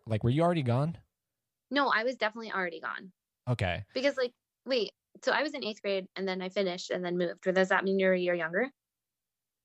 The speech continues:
Speaker 1: Um, I graduated twenty eleven high school.
Speaker 2: Wait, so you were already out of middle school and you went back and choreographed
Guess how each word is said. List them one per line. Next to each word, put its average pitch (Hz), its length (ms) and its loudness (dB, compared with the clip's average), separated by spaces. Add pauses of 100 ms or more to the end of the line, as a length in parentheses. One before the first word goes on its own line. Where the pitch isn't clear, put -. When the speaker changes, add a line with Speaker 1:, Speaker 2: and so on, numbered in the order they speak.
(280)
Speaker 1:
Um, 107 960 0
I 117 120 0
graduated 123 480 2
twenty 110 240 -4
eleven 92 380 -2
high 92 120 -4
school. 87 360 -10 (1700)
Speaker 2:
Wait, 262 180 6
so 214 360 2
you 233 140 0
were 240 80 4
already 226 260 2
out 202 120 2
of 196 80 -2
middle 196 180 -4
school 214 200 -4
and 202 160 0
you 190 60 0
went 185 180 -2
back 185 220 -4
and 185 100 -4
choreographed 185 720 -2